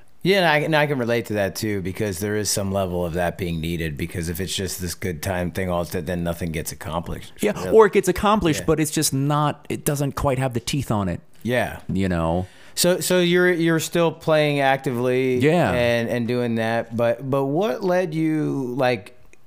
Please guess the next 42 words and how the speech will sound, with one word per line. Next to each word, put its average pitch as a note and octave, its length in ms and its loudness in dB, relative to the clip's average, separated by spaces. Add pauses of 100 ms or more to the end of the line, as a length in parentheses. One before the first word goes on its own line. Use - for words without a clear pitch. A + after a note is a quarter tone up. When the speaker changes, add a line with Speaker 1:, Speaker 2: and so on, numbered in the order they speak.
Speaker 1:
'cause, B2+ 380 -4
'cause B2 260 -2
when C3 160 0
you B2+ 80 0
were A#2+ 80 2
young, D#3+ 360 2
you C3+ 120 0
were B2+ 80 0
doing B2 400 0
the A#2 140 0
acting C#3+ 300 0
stuff, A#2 260 -2
and A2+ 80 -2
you A2 60 -2
said, C#3+ 280 2
like, A#2 120 -2
when A#2 140 -2
you A2+ 80 -2
found A#2 440 0
music, A#2+ 520 -2
you A2+ 180 -2
kinda A2 360 -2
went A2 320 -2 (320)
full A#2+ 420 -2
bore A2+ 320 0
into G#2 280 0
the F2+ 100 0
Speaker 2:
Mm-hmm. A2 80 0
Speaker 1:
music. C3 480 0 (340)
So - 160 0
what D#3 520 0
led C3+ 360 0
you C#3 140 0
to B2+ 120 0
get B2+ 460 -4
back A#2+ 420 0
into B2 360 0
the G#2+ 200 -2
acting? A2 340 0
Like, G2+ 180 -2
wh-, A#2+ 220 -2
what, B2+ 440 0